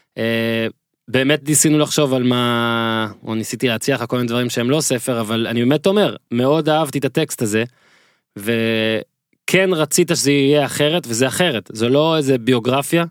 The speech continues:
זו לא אוטוביוגרפיה של, אה, שלוש מאות, ארבע מאות עמודים, זה, אני יכול לקרוא לזה אולי סדרת טורים, אה, אני אפילו יכול לקרוא לזה מין מדריך ל-,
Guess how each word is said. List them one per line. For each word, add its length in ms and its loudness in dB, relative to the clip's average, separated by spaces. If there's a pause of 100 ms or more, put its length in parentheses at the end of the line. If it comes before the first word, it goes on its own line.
(400)
זו 100 2
לא 180 4
אוטוביוגרפיה 800 0
של, 300 0
אה, 180 0
שלוש 280 0
מאות, 160 0
ארבע 200 0
מאות 180 0
עמודים, 400 2 (580)
זה, 420 0
אני 120 2
יכול 220 0
לקרוא 220 0
לזה 160 0
אולי 180 0
סדרת 400 -4
טורים, 400 0 (640)
אה, 480 -4
אני 100 -4
אפילו 240 0
יכול 200 -2
לקרוא 240 -2
לזה 280 0 (580)
מין 380 0
מדריך 480 0
ל-, 80 4